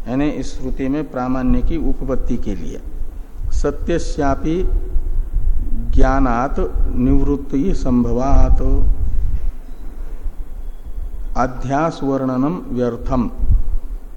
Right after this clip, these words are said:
तो सत्यस्यापि बंधस्य, ऊपर से जोड़ देना, सत्य जो बंध है नाम रूपात्मक,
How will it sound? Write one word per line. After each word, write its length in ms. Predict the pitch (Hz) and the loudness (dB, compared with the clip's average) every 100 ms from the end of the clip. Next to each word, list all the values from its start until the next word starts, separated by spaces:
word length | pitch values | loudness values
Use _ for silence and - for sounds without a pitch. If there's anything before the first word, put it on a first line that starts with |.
| - - - - - - | -12 -14 -14 -16 -14 -10
तो 80 | 135 | -8
सत्यस्यापि 960 | 127 143 - 165 156 - 156 139 202 254 - - - | -6 -6 -4 -4 -4 0 0 0 -2 -4 -4 -2 0
बंधस्य, 640 | 139 139 139 127 - 104 - | 2 2 2 2 0 -4 -10
ऊपर 240 | - - 120 | -10 -8 -6
से 180 | - 117 | -6 -6
जोड़ 200 | 117 110 | -6 -4
देना, 260 | 110 110 - - - - - | -4 -4 -8 -8 -6 -2 2
सत्य 400 | - - - 151 | 4 4 4 2
जो 160 | 131 127 | 4 4
बंध 280 | 123 117 | 4 2
है 320 | 113 - - - - - | 0 -2 -2 -2 -2 -4
नाम 260 | 113 117 110 | -2 0 2
रूपात्मक, 580 | 107 - 101 - - | 2 0 0 0 -2